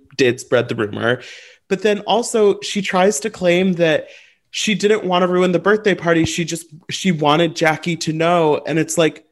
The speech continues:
then why didn't you tell Jackie? She's, she's, like, ignoring the fact that she never actually told Jackie that there was a rumor about Evan. She told everyone else,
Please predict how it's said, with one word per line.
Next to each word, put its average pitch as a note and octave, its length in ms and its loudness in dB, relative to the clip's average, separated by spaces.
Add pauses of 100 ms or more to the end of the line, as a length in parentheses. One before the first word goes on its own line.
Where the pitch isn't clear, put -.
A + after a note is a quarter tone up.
(520)
then F#3+ 200 2
why G3+ 160 2
didn't A#3 340 -2
you G#3+ 80 0
tell F#3+ 380 0
Jackie? F3 720 -4 (300)
She's, - 500 -2
she's, A3 300 0
like, G3+ 260 2
ignoring F#3 640 2
the D#3+ 80 0
fact F3+ 560 -2
that D#3+ 260 2 (200)
she G#3 220 -2
never G3 340 2
actually D#3 600 0
told E3+ 440 0
Jackie C3+ 760 0 (340)
that D#3 180 0
there D3 120 2
was C#3 160 0
a C#3+ 60 0
rumor C#3 360 2
about B2 500 2
Evan. A#2 360 0 (200)
She - 180 -2
told F#3+ 300 0
everyone F3 340 2
else, D#3 340 0